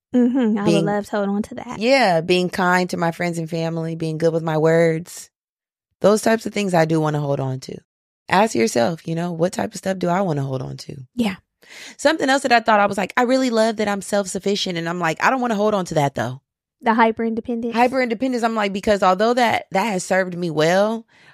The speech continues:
Speaker 2: I want to be better at being in community and leaning on people in a good way, in a healthy way. I know that I can always get it done, but I think that it's been to my, like,
Speaker 1: Disadvantage,
Speaker 2: detriment.
Speaker 1: yeah.
Speaker 2: Yeah.
Speaker 1: It, it can be. That's why one of my things was, like,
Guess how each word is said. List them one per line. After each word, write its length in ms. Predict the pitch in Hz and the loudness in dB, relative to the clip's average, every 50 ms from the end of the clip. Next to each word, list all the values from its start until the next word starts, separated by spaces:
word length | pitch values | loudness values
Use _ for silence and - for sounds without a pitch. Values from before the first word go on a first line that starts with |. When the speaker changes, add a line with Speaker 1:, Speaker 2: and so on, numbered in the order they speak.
| _ - - | _ 0 2
Speaker 2:
I 180 | 185 208 220 208 | 4 4 4 2
want 340 | 170 175 196 208 196 - - | 0 -2 -2 -2 -4 -6 -6
to 260 | - 220 180 165 160 165 156 _ _ _ - | -4 -4 -4 -4 -6 -14 -20 _ _ _ -4
be 140 | 185 185 180 | -2 -2 0
better 300 | 160 180 175 185 175 156 | 2 2 4 4 4 4
at 140 | 151 151 147 | 2 0 -2
being 220 | 165 160 160 156 | -2 -2 -2 -4
in 100 | 156 147 | -6 -6
community 600 | - 160 147 147 147 139 135 135 156 151 156 156 _ _ _ _ _ - | -6 -8 -6 -6 -6 -6 -6 -8 -12 -14 -16 -18 _ _ _ _ _ -6
and 160 | 165 170 170 | -4 -2 0
leaning 260 | 175 180 180 175 165 | 0 0 0 0 -2
on 140 | 151 147 147 | -2 -4 -4
people 460 | - 160 143 - - 135 135 135 135 _ _ _ - | -4 -6 -8 -6 -6 -8 -8 -8 -10 _ _ _ 0
in 140 | 202 233 | 2 2
a 40 | 240 226 | 2 4
good 220 | 214 269 269 220 | 4 2 2 2
way, 220 | 196 185 151 151 156 | 4 4 4 4 2
in 60 | 165 | -2
a 60 | 180 | -2
healthy 280 | 196 196 180 185 - 165 | 0 0 0 -2 -2 -2
way. 120 | 151 143 | 0 2
I 100 | 151 160 175 | 2 2 2
know 140 | 190 196 | 0 0
that 100 | 180 175 | 0 2
I 140 | 160 165 170 | 2 2 2
can 140 | 170 170 160 | 0 0 0
always 300 | 156 165 170 170 170 160 | 0 0 2 0 -2 -2
get 140 | 165 170 165 | -2 -2 -2
it 140 | 165 156 151 | -2 -4 -2
done, 360 | 151 143 160 190 214 226 202 | -4 -4 -2 -2 -4 -4 -2
but 280 | 175 170 160 151 143 | 0 2 2 2 2
I 120 | - 160 180 | 2 0 -2
think 220 | - 233 226 214 | -2 -4 -6 -2
that 280 | 214 202 185 170 180 - - | 0 0 0 0 -4 -8 -8
it's 160 | 185 180 160 | -8 -8 -6
been 180 | 160 190 196 190 | -4 -4 -4 -4
to 100 | - 196 | -4 -4
my, 300 | 175 170 165 160 156 151 _ _ _ _ _ _ - - | 0 0 0 0 -2 -4 _ _ _ _ _ _ -8 0
like, 200 | 311 294 302 - | 2 2 2 4
Speaker 1:
Disadvantage, 280 | 311 285 - 269 269 | 4 4 4 4 2
Speaker 2:
detriment. 420 | 269 269 277 285 - 240 226 233 226 | 2 2 2 2 2 0 -2 -2 -2
Speaker 1:
yeah. 300 | 240 254 254 254 240 226 | 2 4 4 4 4 4
Speaker 2:
Yeah. 360 | 359 330 226 175 156 147 160 | 4 4 4 4 4 2 2
Speaker 1:
It, 40 | 254 302 | 0 0
it 60 | 262 | 0
can 320 | - - 330 311 320 311 262 | -2 -6 -4 -4 -4 -4 -4
be. 120 | 254 247 | -4 0
That's 260 | 220 240 247 277 - | 2 2 2 2 2
why 140 | - 277 262 | 2 2 2
one 180 | 254 254 247 254 | 2 2 0 -2
of 60 | 254 | 0
my 180 | 240 226 226 233 | 0 0 -2 -2
things 360 | - - 233 233 240 247 226 | -2 -4 -4 -2 -2 -2 -2
was, 160 | 226 220 214 220 | -2 -4 -2 0
like, 380 | 208 202 208 214 _ - - | 0 0 0 -2 _ -12 -20